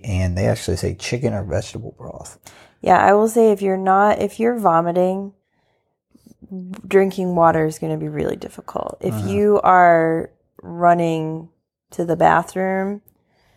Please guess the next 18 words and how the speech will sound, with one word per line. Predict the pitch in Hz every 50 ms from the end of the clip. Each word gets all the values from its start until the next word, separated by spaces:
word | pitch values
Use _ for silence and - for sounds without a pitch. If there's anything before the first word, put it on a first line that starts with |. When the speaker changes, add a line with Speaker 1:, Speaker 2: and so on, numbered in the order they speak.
| _ _ _ _ _
Speaker 2:
'cause | - - 175 170 170
you | 165 165
have | 175 175 175 160 156 156 156 156 156 160 - - - - - _ _ _ _ _ _ _ _ _ _ _ _ _ _ _ _ -
diarrhea, | 180 165 151 165 170 156 170 208 226 214 175 - 71 - - 202 - _ _ _ _ _ _ -
then | 170 165 165 160 160 160 156 156 156 - - _ _ _ _ _ _ _ _ _ _ _ _ _ -
that | 185 185 180 185 190 190 -
is, | - 175 175 170 165 160 160 165 - - - - _ _ -
I | - 170
think | 170 - 180 180 180
that's | - 165 165 - - - -
easier. | - 180 185 185 180 165 165 151 151 156 160 156 156
Like, | 156 156 -
you | 175 175
might | 175 175 - -
forget | - - 156 151 156 156 - 156 151 156 190 226 - -
to | - 220
drink | 208 208 226 226 226 233 233
water, | 226 226 226 233 233 240 240 240 240